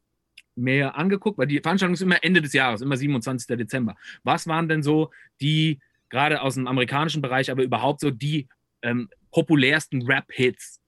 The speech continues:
des Jahres? Und habe mir von denen, soweit ich das besorgen konnte, auf die Schnelle Instrumentals besorgt und habe die Songs quasi persifliert und habe Frankfurter beziehungsweise deutschsprachige Versionen daraus gemacht, meistens nur eine Strophe und den Refrain,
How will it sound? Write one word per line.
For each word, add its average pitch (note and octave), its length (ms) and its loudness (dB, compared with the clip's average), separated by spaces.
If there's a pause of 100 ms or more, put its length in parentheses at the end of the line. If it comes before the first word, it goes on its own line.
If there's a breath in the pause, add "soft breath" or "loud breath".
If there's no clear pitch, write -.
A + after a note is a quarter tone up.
(260)
des G#2+ 140 -10
Jahres? G2 500 -8 (800)
Und G2+ 140 -14
habe B2+ 260 0
mir F3 540 2
von C3 160 -2
denen, D3+ 280 2
soweit B2 280 -2
ich A#2 80 -10
das B2 140 -6
besorgen A#2+ 400 -2
konnte, E3+ 320 -2
auf D3+ 80 -8
die E3 80 -8
Schnelle D#3+ 320 0
Instrumentals C#3+ 600 -4
besorgt G#3 440 -2
und C3+ 120 -8
habe E3+ 400 -2 (280 soft breath)
die B2+ 80 -4
Songs D3 400 -2
quasi C#3 340 0
persifliert D#3 840 0 (600)
und G#2+ 120 -8
habe C3 400 0 (760)
Frankfurter C#3+ 680 0
beziehungsweise B2 320 -4
deutschsprachige C3+ 680 -2
Versionen C#3+ 400 2
daraus C3 340 0
gemacht, B2 300 -2
meistens B2+ 340 -2
nur C3 100 -4
eine B2+ 220 0
Strophe D3+ 400 0
und B2+ 140 -4
den A#2+ 120 -2
Refrain, C#3+ 480 -2